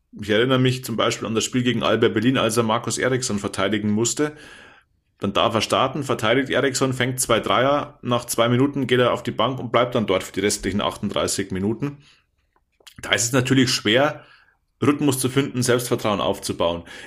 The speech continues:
Jetzt gelingt ihm das zunehmend besser. Er nimmt sich seine Würfe vorne, er trifft seine Würfe vorne und er kann auch defensiv Akzente setzen. Er hat nicht umsonst zwei Würfe geblockt,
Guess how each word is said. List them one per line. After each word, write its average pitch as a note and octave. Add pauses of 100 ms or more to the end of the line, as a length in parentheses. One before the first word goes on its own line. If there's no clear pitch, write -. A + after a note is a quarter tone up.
Jetzt D3
gelingt D3
ihm D3
das B2+
zunehmend C#3+
besser. D3
Er F#2+ (800)
nimmt E3+
sich -
seine A2+
Würfe C3+
vorne, D#3+
er A2+
trifft F#3+
seine G#2+
Würfe A#2+
vorne C3
und C#3+
er B2+
kann D3
auch C3
defensiv D3
Akzente G#2+
setzen. - (380)
Er G2
hat A2+
nicht D#3+
umsonst D3
zwei G#2
Würfe F3+
geblockt, D3